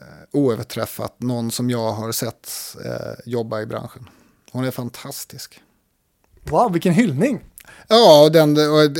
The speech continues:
Speaker 1: en välförtjänt,
Speaker 2: Ja.
Speaker 1: eh, hyllning. Hon är en, eh, hon är en riktig T V-arbetare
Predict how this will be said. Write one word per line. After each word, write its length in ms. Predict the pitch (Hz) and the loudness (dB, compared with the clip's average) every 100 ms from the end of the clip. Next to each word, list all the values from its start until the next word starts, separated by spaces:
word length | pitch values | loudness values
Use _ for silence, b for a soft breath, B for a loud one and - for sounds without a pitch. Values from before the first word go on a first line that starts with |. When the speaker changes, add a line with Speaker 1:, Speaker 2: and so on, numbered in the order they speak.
| 180 | 0
Speaker 1:
en 120 | 160 | 6
välförtjänt, 880 | 175 214 147 131 - 113 113 - 127 | 6 6 2 -6 -8 -8 -10 -12 -8
Speaker 2:
Ja. 220 | 120 113 | -6 -6
Speaker 1:
eh, 40 | |
hyllning. 420 | 110 143 143 120 113 | -4 -2 -2 -4 -8
Hon 160 | 131 | -8
är 60 | 151 | -6
en, 420 | 147 139 135 127 120 | -6 -6 -8 -10 -12
eh, 40 | 117 113 120 _ - B B | -16 -18 -20 _ -20 B B
hon 240 | B 180 | B 2
är 100 | 208 | 4
en 260 | 190 165 160 | 4 4 2
riktig 1300 | 165 202 - - - _ - 143 123 117 131 127 - | 2 0 -2 -14 -18 _ -8 -4 -4 -6 -10 -12 -4
T 240 | 175 165 | -2 0
V-arbetare 960 | 127 113 104 117 110 107 98 - 113 | -2 -4 -6 -8 -6 -6 -8 -12 -16